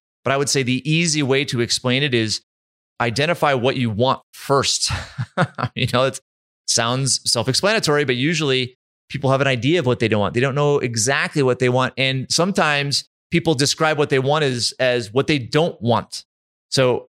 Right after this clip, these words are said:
"Well, I don't want that. I don't want to be poor. I don't want to, you know, just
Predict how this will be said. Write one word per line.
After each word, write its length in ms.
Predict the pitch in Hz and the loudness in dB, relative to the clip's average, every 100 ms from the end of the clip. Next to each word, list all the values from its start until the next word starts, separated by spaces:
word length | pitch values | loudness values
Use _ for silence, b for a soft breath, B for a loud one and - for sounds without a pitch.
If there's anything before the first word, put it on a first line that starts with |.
| - | -4
"Well, 160 | 117 - | -2 0
I 120 | 123 | 0
don't 180 | 147 165 | 0 0
want 180 | 131 113 | 0 0
that. 380 | 131 104 107 - _ _ _ - | -2 -2 -4 -8 _ _ _ -4
I 140 | 117 | -2
don't 360 | 113 98 139 165 | -2 0 0 2
want 140 | 135 | 0
to 40 | 117 | 0
be 100 | 110 | -4
poor. 480 | - 147 113 113 123 _ _ _ - | -2 0 2 0 -4 _ _ _ -4
I 140 | 120 | -4
don't 300 | 104 135 151 | 0 0 2
want 240 | 127 117 - | 2 0 0
to, 380 | 123 117 113 - _ - | -2 0 -4 -8 _ -4
you 100 | 113 | -2
know, 160 | 104 98 - | 0 -2 0
just 260 | 120 - | 0 0